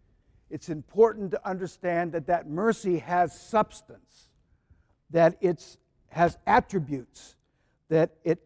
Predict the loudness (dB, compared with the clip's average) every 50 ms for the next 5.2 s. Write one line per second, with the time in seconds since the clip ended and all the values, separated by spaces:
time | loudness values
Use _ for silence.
0 | _ _ _ _ -20 _ _ _ -16 -12 -12 -12 -12 -10 -2 4 6 8 8 8
1 | 6 0 0 0 2 4 4 4 2 0 -4 -6 -4 -6 -8 -8 -6 0 4 6
2 | 8 8 6 4 0 -6 -8 -8 -6 -4 -4 -4 -2 2 4 4 4 4 2 -4
3 | -2 -2 -2 -2 -4 -8 -12 -4 0 2 2 4 2 2 0 -2 -2 0 0 0
4 | -2 -2 0 0 2 2 2 2 2 2 2 2 2 0 -6 -4 -4 -6 -6 -10
5 | -20 -20 -20